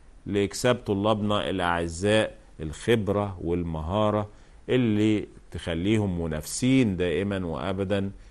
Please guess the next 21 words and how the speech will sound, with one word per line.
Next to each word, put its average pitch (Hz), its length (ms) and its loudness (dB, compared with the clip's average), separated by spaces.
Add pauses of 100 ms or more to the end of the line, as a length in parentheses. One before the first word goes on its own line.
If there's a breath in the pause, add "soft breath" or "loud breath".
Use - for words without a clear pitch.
(200 soft breath)
في 90 240 -2
سوق 98 440 0 (120)
العمل، 101 680 0 (420 soft breath)
وممكن 90 1080 -2 (100)
أصلًا 95 420 -2 (120)
يكونوا، 107 600 0 (140)
آه، 80 340 -6
عندهم 92 560 0
كفاءة 123 600 2 (320 loud breath)
تؤهلهم 95 840 2
للعمل 101 1040 2 (360 soft breath)
في 104 600 0
الخارج. 107 440 -2 (4000 soft breath)
أول 156 240 6
حاجة 135 220 6
زي 117 160 6
ما 98 140 4
قلنا 123 160 2
التغير 104 300 4
في 101 120 -4
اللون، 127 380 4